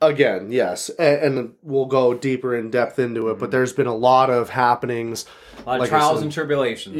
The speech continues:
Speaker 1: yes, in, in the past,
Speaker 2: Couple
Speaker 1: you know,
Speaker 2: weeks, or
Speaker 1: couple weeks, you know, almost, like I said, I, we keep saying a couple weeks, but it's, in reality,
Speaker 2: Couple
Speaker 1: it's almost
Speaker 2: months,
Speaker 1: been two
Speaker 2: fucking
Speaker 1: months. And so, maybe even longer. I say two months just because I'm doing rough math in my head, and I'm not good at math whatsoever.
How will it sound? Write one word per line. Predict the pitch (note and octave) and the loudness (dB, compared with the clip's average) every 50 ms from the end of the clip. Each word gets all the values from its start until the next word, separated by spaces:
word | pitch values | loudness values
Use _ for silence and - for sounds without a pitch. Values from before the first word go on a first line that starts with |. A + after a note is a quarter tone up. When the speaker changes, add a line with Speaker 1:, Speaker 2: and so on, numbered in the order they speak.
| D#3 D3 | 2 4
Speaker 1:
yes, | D3 C#3 A2+ F#2+ - - - - | 4 4 4 2 -2 -4 -8 -6
in, | - F#3 D3 C#3 C3+ C3+ | -2 2 2 2 2 2
in | C#3 B2+ A#2+ | 0 -2 -2
the | A2+ | -4
past, | - - C3+ B2+ B2 B2+ B2 - - - _ - | -2 0 2 4 4 4 2 0 -8 -10 _ -20
Speaker 2:
Couple | G#2 - G#2 G2+ | -16 -12 -6 -4
Speaker 1:
you | C3+ A2+ | -4 -2
know, | A2 G#2+ | -2 -4
Speaker 2:
weeks, | G#2 G#2 - | -4 -6 -4
or | - | 0
Speaker 1:
couple | C#3+ C#3 B2 B2 A#2+ | 0 0 0 0 2
weeks, | B2 B2+ B2+ B2 - - - - - - - | 2 2 2 2 0 -4 -8 -10 -10 -10 -10
you | C3+ A#2+ | -8 -8
know, | A#2 - | -6 -2
almost, | C#3 C#3 C#3 D#3+ D#3+ D#3 D#3+ C#3+ - - | 0 2 4 4 4 4 4 2 0 0
like | D#3+ C3+ A#2+ | -2 -4 -4
I | G#2+ | -4
said, | - A#2 G2+ G2 | -4 -6 -4 0
I, | D3+ E3 D#3+ E3+ D#3+ D3+ D3+ | 2 2 4 4 4 2 2
we | D#3 D#3+ C#3+ | 0 -4 -2
keep | D3 F#3+ D3+ - | -2 -4 -2 2
saying | - D3+ B2+ | 0 0 0
a | B2 | 2
couple | - C3 - A#2 | -2 -2 -2 -2
weeks, | A2 G#2 G2 - | -4 -4 -4 -2
but | - C#3 | 0 0
it's, | C3 C3 - | 0 0 -2
in | - D3+ E3 F3+ E3 D3+ | -4 -2 0 0 2 4
reality, | D3 C#3+ C#3 C3 B2+ B2 A#2+ | 6 6 6 6 6 4 2
Speaker 2:
Couple | A#2 A#2 | 0 0
Speaker 1:
it's | C3 | 0
almost | C3 B2 B2+ G2 - | 0 0 0 0 2
Speaker 2:
months, | |
Speaker 1:
been | D3 C3 A#2+ - | 2 2 2 0
two | - C3 A#2+ | -2 -2 -2
Speaker 2:
fucking | G#2+ | -2
Speaker 1:
months. | G2+ F#2 F2+ F2+ - - - _ - - - - - - - - - _ _ - C3+ | -2 -4 -4 -6 -8 -12 -14 _ -20 -20 -20 -20 -20 -20 -20 -20 -20 _ _ 0 2
And | A#2+ A#2 A2+ A2+ A2+ A2+ A2 A2 A2+ A#2 A#2 | 4 4 4 4 4 2 0 -2 -6 -8 -6
so, | - - - B2 A#2 A#2 A2+ A2 A2 G#2+ G2+ G2 - _ _ - | -4 0 2 4 4 4 4 4 2 2 -2 -8 -14 _ _ -14
maybe | C3 C3+ - C#3+ C#3 A#2+ B2+ B2 A#2 A#2 | -12 -12 -10 -10 -4 0 0 0 0 0
even | A2 A2 B2+ C3 A#2+ A#2 A2 G#2+ | -2 -2 -2 -4 -4 -4 -4 -4
longer. | G#2 G2 F#2+ F#2 F2+ F#2 F#2+ F#2 | -4 -4 -4 -6 -6 -6 -6 -4
I | F#2 G#2 | -4 -6
say | G2+ - - A2+ G#2+ | -6 -6 -8 -8 -8
two | G2+ - A#2+ | -8 -8 -10
months | G#2 G#2 G#2+ G2+ - | -8 -8 -8 -8 -8
just | - G#2 - - | -8 -10 -8 -8
because | A#2 G2+ - G#2 G2+ | -10 -10 -10 -8 -8
I'm | G#2+ G2+ | -8 -8
doing | G2+ G#2 G2+ G#2 G2+ G2+ F#2+ G2+ | -6 -6 -6 -6 -6 -10 -10 -6
rough | A2 G#2+ G2 - | -4 -4 -4 -4
math | A#2 G2+ F#2+ F#2+ A2+ | -8 -8 -8 -8 -8
in | A2 | -8
my | G#2 G2+ | -6 -6
head, | G2 A2 G#2+ G2+ | -4 -6 -6 -6
and | G2+ G#2 | -6 -8
I'm | G2+ G#2 | -8 -8
not | G#2+ G2+ F#2 - | -8 -8 -8 -8
good | A#2 G2 | -8 -8
at | F#2 F#2+ | -8 -8
math | G2+ G2 F2+ - - | -8 -10 -10 -10 -10
whatsoever. | G2+ E2+ - F2 F#2 F2 F#2 - F2+ - | -10 -8 -6 -6 -6 -6 -6 -6 -8 -8